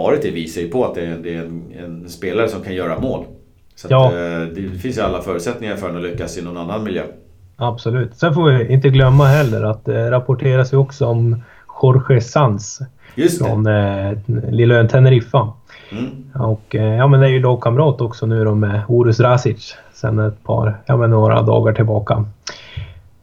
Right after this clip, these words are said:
Speaker 2: Eh, rapporteras ju också, kan komma in redan nu i januari, eh,
Speaker 1: Mm.
Speaker 2: för tre och en halv miljon euro.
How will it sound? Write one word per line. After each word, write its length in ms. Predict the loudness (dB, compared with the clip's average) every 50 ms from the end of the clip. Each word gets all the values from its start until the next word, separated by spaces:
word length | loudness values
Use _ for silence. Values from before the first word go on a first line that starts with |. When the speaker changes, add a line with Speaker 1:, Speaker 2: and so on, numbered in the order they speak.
| _ _ -2
Speaker 2:
Eh, 520 | 0 0 2 2 0 0 0 0 0 2
rapporteras 480 | 2 2 2 2 2 4 4 4 4 2
ju 40 |
också, 420 | 2 0 0 0 0 0 0 -2 -6 -10 -18 _ _ _ _ _
kan 240 | -4 2 4 4 4
komma 260 | 6 6 6 6 6
in 120 | 6 6 4
redan 280 | 4 4 4 2 2
nu 220 | 4 2 2 0 0 -4
i 140 | -6 -6 -4
januari, 520 | -4 -2 -2 -2 0 2 2 2 2 2 -2 -6 -14 _ _
eh, 280 | -8 -6 -4 -2 -2 -2
Speaker 1:
Mm. 160 | -4 -4 -4
Speaker 2:
för 80 | -4 -4
tre 160 | -2 0 0
och 60 | 2
en 60 | 4
halv 160 | 4 4 4 2
miljon 280 | 2 0 0 0 0
euro. 380 | 2 2 4 4 4 2 2